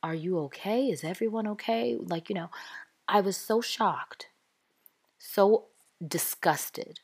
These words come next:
that I had to, it's, it's literally on my spirit. I gotta do a whole episode about it. So, for those of you who are fans of the show Sweetie Pies,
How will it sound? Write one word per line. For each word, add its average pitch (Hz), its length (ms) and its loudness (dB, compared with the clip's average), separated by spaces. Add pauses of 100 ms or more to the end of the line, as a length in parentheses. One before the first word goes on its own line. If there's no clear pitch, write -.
(220)
that 156 120 6
I 151 80 12
had 139 340 4
to, 131 480 -4 (920)
it's, 170 260 2 (160)
it's 160 180 -2
literally 170 640 4
on 143 400 4
my 131 200 2
spirit. 127 580 -4 (120)
I 190 100 6
gotta 196 200 12
do 160 160 4
a 147 40 8
whole 151 160 4
episode 139 300 -4
about 104 200 -2
it. - 120 -8 (600)
So, 196 600 10 (200)
for 208 220 2
those 226 300 8
of 247 120 4
you 175 360 4
who 196 200 -2
are 143 160 8 (120)
fans 180 460 2
of 156 180 -4
the 180 80 -4
show 147 300 0
Sweetie 139 460 -4
Pies, - 500 -4